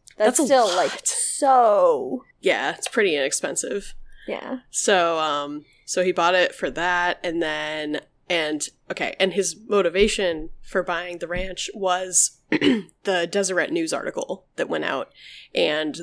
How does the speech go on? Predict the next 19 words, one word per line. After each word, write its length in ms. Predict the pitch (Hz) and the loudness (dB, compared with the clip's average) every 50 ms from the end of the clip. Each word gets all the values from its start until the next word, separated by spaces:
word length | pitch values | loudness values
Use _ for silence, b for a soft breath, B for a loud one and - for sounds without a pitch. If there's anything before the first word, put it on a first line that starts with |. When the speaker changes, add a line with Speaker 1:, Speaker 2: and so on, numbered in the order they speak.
| 160 160 | -10 -8
Speaker 2:
the 500 | 165 165 151 143 143 139 139 - - _ _ _ _ _ _ _ - | -6 -6 -6 -6 -6 -6 -8 -8 -8 _ _ _ _ _ _ _ 0
article 400 | 175 165 170 - 180 165 156 147 | 0 0 0 0 -2 -2 -2 -2
that 280 | - 160 - - - - | -4 -4 -4 -4 -6 -4
George 320 | - 160 151 147 - 170 | -2 -2 -2 -2 -2 -2
Knapp 300 | 165 160 156 147 - - | -2 0 0 -2 -4 -6
wrote 340 | - - - - - - _ | -8 -6 -6 -6 -8 -10 _
for 160 | - - 190 | -4 -2 0
the 100 | 165 165 | 0 0
Las 280 | 160 147 147 - - - | -2 -4 -2 -2 -2 -4
Vegas 640 | - 123 - - - - - - - - - - - - - - _ - | -4 -4 -4 -4 -6 -4 0 0 2 0 0 -2 -8 -18 -20 -20 _ -6
news 240 | - 135 - - | -6 -4 -4 -4
thing. 180 | - - - - - | -6 -6 -8 -8 -6
So 160 | - - 156 | -4 -4 -4
he 120 | 160 165 | -4 -4
saw 240 | 165 - - 185 175 170 | -4 -2 0 2 2 2
those, 360 | 175 165 165 165 175 - - | 2 2 0 0 0 0 0
and 180 | - 170 170 | 0 0 0
he 140 | - 170 170 | 0 -2 -2
said, 480 | - - 175 147 139 139 139 131 - | -2 0 0 2 2 2 0 -2 -4